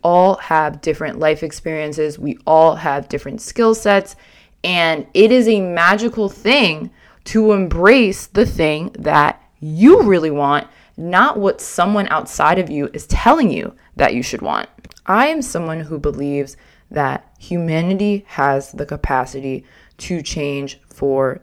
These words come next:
the better. And I know that it starts with me. And I'm telling you that it starts with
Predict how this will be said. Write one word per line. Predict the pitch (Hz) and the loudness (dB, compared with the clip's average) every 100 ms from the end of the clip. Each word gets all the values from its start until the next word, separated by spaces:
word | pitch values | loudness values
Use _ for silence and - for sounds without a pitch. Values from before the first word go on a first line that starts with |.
| - | -18
the | 135 135 | -10 -6
better. | 135 143 139 143 - _ _ _ _ - | 0 0 0 -4 -8 _ _ _ _ -6
And | 160 151 147 | -4 -4 -6
I | 165 | -6
know | 165 156 202 | 2 2 2
that | 180 | 0
it | - | -6
starts | - 139 143 | -4 -4 -2
with | 151 185 | -6 -4
me. | 208 151 - _ 139 | -4 -4 -12 _ -2
And | 147 | 0
I'm | 147 | 0
telling | - 170 156 151 | 0 0 0 2
you | 247 196 156 _ _ _ | 4 4 -2 _ _ _
that | 160 196 | 2 2
it | 302 - | 2 -2
starts | - 165 151 - - _ - | 2 2 2 -8 -20 _ -6
with | 147 147 147 | 0 0 -2